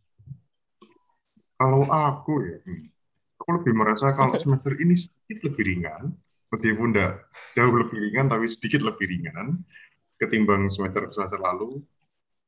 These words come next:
Speaker 1: Ya, apa mungkin karena emang efeknya ini untuk semester-semester ini,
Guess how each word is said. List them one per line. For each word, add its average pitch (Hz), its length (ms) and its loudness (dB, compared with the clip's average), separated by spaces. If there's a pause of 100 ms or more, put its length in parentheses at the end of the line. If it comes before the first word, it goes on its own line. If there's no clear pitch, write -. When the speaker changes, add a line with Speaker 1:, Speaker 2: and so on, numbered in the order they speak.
Speaker 1:
Ya, 110 320 -2
apa 143 240 -2
mungkin 214 280 4
karena 233 360 2
emang 202 240 4
efeknya 190 480 0
ini 233 100 0 (220)
untuk 175 240 0
semester-semester 170 560 0
ini, 196 320 0